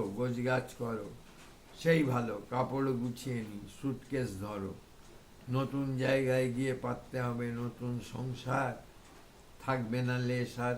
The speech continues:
কোনো নিরংসার, এক্কেবারে নতুন জীবন।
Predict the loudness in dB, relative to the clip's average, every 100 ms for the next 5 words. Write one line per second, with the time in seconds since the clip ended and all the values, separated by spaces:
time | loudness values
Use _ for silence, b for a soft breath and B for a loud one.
0 | -2 -4 -2 0 0 -2 -2 -2 -6 -6
1 | -4 -6 -14 -20 -20 -20 -8 -4 -4 -4
2 | -2 0 2 0 0 -2 -4 -4 -2 0
3 | -2 -4 -4 -6